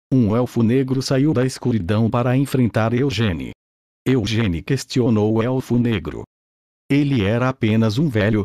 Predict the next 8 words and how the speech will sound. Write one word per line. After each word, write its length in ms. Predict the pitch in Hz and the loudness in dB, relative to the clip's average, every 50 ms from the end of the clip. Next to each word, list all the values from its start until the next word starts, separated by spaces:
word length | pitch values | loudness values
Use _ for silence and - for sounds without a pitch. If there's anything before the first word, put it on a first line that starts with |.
| - | -2
tentando 540 | - 147 151 139 - - 117 117 110 117 117 | 0 0 0 0 0 0 0 0 0 0 -2
ganhar 480 | 110 131 156 156 127 101 98 98 101 104 | -2 0 0 0 0 0 0 0 -2 -2
a 40 | |
vida 300 | 98 95 110 98 113 110 | -2 -2 -2 0 2 2
neste 320 | 104 113 131 - - - 123 | 2 2 0 -2 -2 0 0
nosso 300 | 110 113 113 - - 120 | 2 0 0 0 0 0
mundo 340 | 113 101 104 107 101 110 107 | 2 2 2 2 0 0 -2
cruel. 460 | - 123 110 110 101 98 78 65 | -2 -2 -2 0 0 0 -2 -4